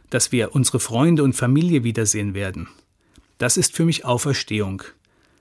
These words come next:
Ein Leben nach dem Tod bei Gott. Von ihm gehalten,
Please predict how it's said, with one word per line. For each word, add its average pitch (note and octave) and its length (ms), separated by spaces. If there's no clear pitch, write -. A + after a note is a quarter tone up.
Ein B2 140
Leben D3 320
nach C3+ 220
dem A#2 220
Tod - 380
bei C3+ 140
Gott. - 420
Von - 160
ihm C3 160
gehalten, C3+ 640